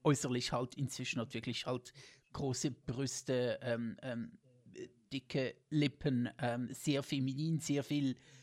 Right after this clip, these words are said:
Pink, sehr viele Glitzer, sehr viel Glamour auch, je länger mehr. Ähm,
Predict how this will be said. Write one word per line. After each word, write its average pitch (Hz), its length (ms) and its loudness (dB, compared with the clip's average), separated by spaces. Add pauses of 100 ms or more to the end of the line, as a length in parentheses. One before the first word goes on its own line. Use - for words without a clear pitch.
(340)
Pink, 175 460 6
sehr 151 240 2
viele 143 300 4
Glitzer, 170 380 2
sehr 147 200 2
viel 151 160 6
Glamour 143 640 6
auch, 175 380 4 (400)
je 143 120 0
länger 151 260 4
mehr. 147 420 4
Ähm, 131 420 2